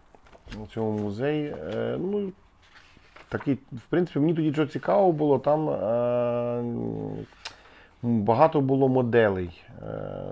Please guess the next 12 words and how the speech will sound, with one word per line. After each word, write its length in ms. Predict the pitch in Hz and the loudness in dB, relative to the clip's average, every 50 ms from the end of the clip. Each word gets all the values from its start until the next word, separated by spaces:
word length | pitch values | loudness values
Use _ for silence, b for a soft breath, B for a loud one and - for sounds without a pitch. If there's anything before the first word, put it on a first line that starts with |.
| - - | -12 -12
таких 300 | - 104 113 101 90 95 | -12 -8 -8 -6 -6 -4
різноманітних, 360 | 98 98 98 101 104 98 92 | -4 -4 -2 -4 -4 -6 -6
там, 200 | 98 92 92 90 90 | -6 -6 -6 -4 0
броненосець 500 | 107 113 120 123 135 131 127 127 120 - | 2 4 4 4 2 2 -2 -4 -6 -6
Потьомкін, 920 | - 120 113 - - - 101 107 117 113 110 107 104 - 110 110 110 107 | -4 -4 -4 -4 -2 0 2 2 2 2 0 -2 -6 -4 -4 -2 -2 -2
Ленінський 440 | 104 110 117 120 113 104 - - 113 | -2 -2 -2 -2 -4 -6 -6 -6 -4
броньовик, 800 | 104 98 101 104 107 110 110 107 98 95 98 104 110 107 104 98 | -4 -2 -2 -2 -2 -2 -2 -4 -4 -2 -2 0 0 0 0 -2
було 380 | 98 95 98 101 110 113 110 | -4 -4 -4 -2 -2 -2 -2
таке, 300 | 101 104 95 - 110 107 - B B B B B B B B B - | -2 -4 -4 -4 -4 -4 -6 B B B B B B B B B -6
бачите, 220 | 113 110 - 110 | -6 -6 -2 -2
там 140 | 107 107 98 | -2 -2 -2
теж 360 | 95 - 101 98 92 95 92 | -4 -4 -4 -2 -2 -2 -4